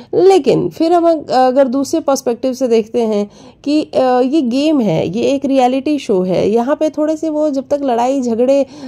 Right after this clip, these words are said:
अ, आपका ओपिनियन नहीं होगा तब तक मज़ा नहीं आएगा। तो ओपिनियन तो होना चाहिए ना करण। आप जिस तरीके से अभी आगे आपके बारे में अगर बात की जाए, आप जो मीटिंग बुला रहे थे सुबह में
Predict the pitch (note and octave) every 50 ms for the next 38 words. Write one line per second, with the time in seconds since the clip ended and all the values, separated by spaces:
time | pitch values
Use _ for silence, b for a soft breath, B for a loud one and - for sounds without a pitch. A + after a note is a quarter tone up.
0 | A#3 - - A3+ A3 G#3 - - G#3+ A#3 A#3 D#4+ C#4+ C4+ C4 - B3+ C4 C4+ D4
1 | D#4 D4+ C#4+ C4 A#3 A#3+ B3+ A#3+ A3+ A#3 A3 G#3+ A#3 A#3 A#3 C4 B3 - D4 C4+
2 | C4 A#3 A3+ A#3 C#4+ D4 D4 C4 A3 F3+ F#3 F3 E3+ D#3+ D#3 D#3+ D#3 D#3+ D#3+ D#3
3 | B B B B B B - F#4 - - - C4+ - C4+ C4 C4+ D#4 F4 F4 F4+
4 | F#4 D#4+ C4+ B3+ B3+ C4+ C#4+ C4+ - B3 G3+ F#3+ F3 F3+ F3+ F3+ F3 E3+ D#3+ D#3+
5 | D#3+ D#3 D#3 B B A3 A#3 - F#3+ A3+ B3 G#3+ G#3 C4 C4+ - - D4 C4+ C4
6 | B3+ A#3+ B3 C#4 C#4 C4+ C4+ A#3+ G#3 G#3 G#3 G3+ - - - G#3 B3+ C#4 C4 A#3+
7 | A3 A3+ A3+ C4+ C4+ A#3+ A#3 - C4 A#3+ A#3 A3+ A#3 B3 B3 A#3+ A#3 A3+ A3+ G#3
8 | G3+ G3+ A3 G#3+ - - A#3+ A3+ G#3 G#3 G3 G3 - G3+ G3 F#3 A3+ A#3 G#3+ G#3
9 | G#3 G#3 C#4+ C#4+ C#4 C4+ A#3 A3+ G#3 G3+ G#3 G#3+ A3 G#3 F#3 F3 F#3+ F3+ F3+ G3+
10 | F#3+ F#3+ G#3 G#3 G3 F3 D#3+ D#3+